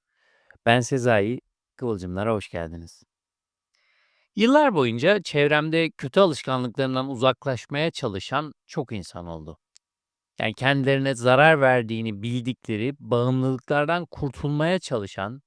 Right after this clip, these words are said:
bunu hayal eden insanlar. Bu yolda başlangıç adımını atıp birkaç gün,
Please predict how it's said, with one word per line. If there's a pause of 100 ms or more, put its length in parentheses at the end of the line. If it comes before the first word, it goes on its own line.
(180)
bunu
hayal
eden
insanlar. (1200)
Bu
yolda
başlangıç
adımını
atıp
birkaç
gün,